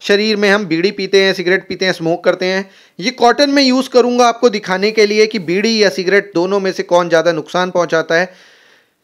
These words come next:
ये आपके लंग्स की तरीके से है, जैसे आपने फोटोज़ में भी देखी होगी बीड़ी सिगरेट पीने वाले, स्मोक करने वालों के लंग्स जो हैं बिल्कुल काले हो जाते हैं। तो उसी को आज हम देखेंगे और देखेंगे कि दोनों में से कौन ज़्यादा नुकसान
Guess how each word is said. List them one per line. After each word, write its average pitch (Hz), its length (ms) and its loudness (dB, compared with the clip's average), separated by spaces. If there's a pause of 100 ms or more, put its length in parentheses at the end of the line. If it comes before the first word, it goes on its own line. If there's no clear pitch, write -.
(200)
ये 202 140 2
आपके 247 300 2
लंग्स 220 340 0
की 254 140 -6
तरीके 226 380 2
से 220 120 2
है, 214 60 2
जैसे 202 220 2
आपने 202 220 2
फोटोज़ 196 420 4
में 208 120 2
भी 202 120 -2
देखी 185 220 0
होगी 190 160 2
बीड़ी 180 260 -2
सिगरेट 180 340 -2
पीने 180 200 -6
वाले, 175 200 0
स्मोक 196 320 -4
करने 185 180 0
वालों 175 240 0
के 175 100 -2
लंग्स 165 300 0
जो 165 140 -2
हैं 180 100 -2
बिल्कुल 175 220 -4
काले 165 280 0
हो 180 100 0
जाते 160 260 -2
हैं। 180 80 -4
तो 202 120 -2
उसी 208 280 -4
को 262 100 2
आज 208 180 2
हम 220 120 -2
देखेंगे 196 380 -2
और 190 100 0
देखेंगे 185 380 -4
कि 185 100 -4
दोनों 165 360 -2
में 180 140 -2
से 180 120 -4
कौन 165 260 -2
ज़्यादा 151 240 0
नुकसान 175 380 -6